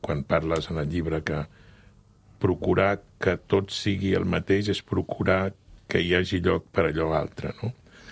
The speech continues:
Procurar que no tot sigui el mateix, no?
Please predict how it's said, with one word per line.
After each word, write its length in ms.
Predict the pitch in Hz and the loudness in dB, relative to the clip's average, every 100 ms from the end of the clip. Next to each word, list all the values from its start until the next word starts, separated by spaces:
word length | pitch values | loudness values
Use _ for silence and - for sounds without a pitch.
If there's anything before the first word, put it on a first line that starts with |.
| - - | -16 0
Procurar 380 | 104 98 98 95 | 0 4 4 6
que 140 | 95 | 4
no 160 | 98 110 | 4 2
tot 240 | - 92 | 2 0
sigui 320 | - 98 76 71 | 0 0 0 -4
el 80 | - | -6
mateix, 480 | 71 - - - - - - | -8 -8 -12 -10 -12 -8 -4
no? 160 | 80 | -4